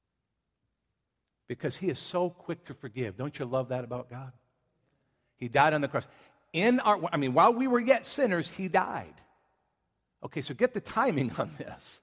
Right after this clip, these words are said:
Jesus died on the cross for all of our sins before any day ever came to be in our life. So f-,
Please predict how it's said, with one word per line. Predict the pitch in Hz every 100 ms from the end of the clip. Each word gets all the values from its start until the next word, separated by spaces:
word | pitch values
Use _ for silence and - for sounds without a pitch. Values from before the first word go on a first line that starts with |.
| _ _ _ _ _ _ _ -
Jesus | 220 170
died | 123 214 202
on |
the | 151
cross | - 202 190
for | 165 147
all | 170 240
of | 175
our | 147
sins | - 226 233 -
before | 131 127 160 143 131 - 143 143
any | 196 226
day | 143 202 143
ever | 123
came | 131 170 170
to | 165
be | 254
in | -
our | 107
life. | 80 _ _ _ _ _ _ _ _ _ _ _ _ _ _ _ _ _ _ _ _ _
So | 139
f-, | -